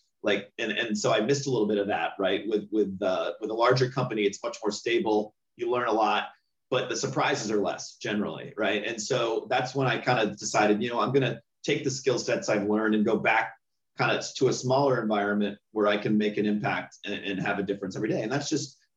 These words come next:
you know, kind of, again, it's a personal decision, right? Like, it, there's multiple paths to the C F O, right? And, and so a lot of people go big company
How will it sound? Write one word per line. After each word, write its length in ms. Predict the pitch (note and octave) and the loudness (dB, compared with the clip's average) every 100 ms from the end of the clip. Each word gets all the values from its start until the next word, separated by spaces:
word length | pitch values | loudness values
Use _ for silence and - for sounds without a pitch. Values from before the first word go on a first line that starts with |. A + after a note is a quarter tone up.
| - | -10
you 80 | G#3+ | -4
know, 100 | C3+ | -2
kind 200 | E3 C3+ | -2 -4
of, 100 | - | -4
again, 320 | B2+ C3 F#2+ - _ - | -4 -2 -4 -10 _ -16
it's 100 | - | -16
a 60 | C3+ | -4
personal 340 | F3 D#3+ D3 | -4 0 -2
decision, 440 | C3 B2+ G#2+ - E2 | 0 -2 -2 -6 -8
right? 240 | F2 G2+ | -8 -6
Like, 200 | G2 F#2 - | -4 -6 -6
it, 180 | G2+ - | -8 -6
there's 200 | A2+ G#2 | -6 -6
multiple 560 | A#2+ C3+ C3+ C3+ B2 | 0 0 0 -4 -4
paths 540 | G2 E2+ F2 - - _ _ _ _ _ - | -2 -4 -6 -14 -20 _ _ _ _ _ -4
to 80 | |
the 100 | A2 G#2 | -2 0
C 180 | A2+ | -2
F 140 | G2+ - F2 | -2 -4 -8
O, 160 | D#2 | -6
right? 300 | F2+ F2+ F2 - | -4 -4 -4 -4
And, 320 | G2 F#2 F#2+ | -2 0 -2
and 120 | A2 G#2 | -2 -2
so 140 | B2 A2+ | 0 2
a 20 | |
lot 300 | A2+ B2 C#3+ | 4 4 4
of 100 | C#3+ | 4
people 220 | C#3+ C3+ | 2 4
go 240 | C3 C3 | 4 4
big 200 | A2+ C3 | 2 0
company 560 | C#3 B2 B2 A#2 A2+ | -2 -2 -2 -4 -8